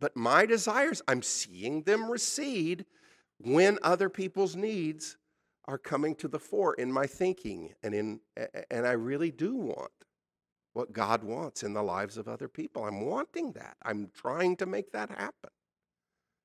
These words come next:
at my expense frequently. And so I'm not, I do have confidence that when the judgment day comes,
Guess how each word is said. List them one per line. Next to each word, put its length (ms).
at 300
my 240
expense 880
frequently. 540
And 100
so 160
I'm 160
not, 320
I 80
do 220
have 180
confidence 800
that 120
when 160
the 80
judgment 480
day 180
comes, 500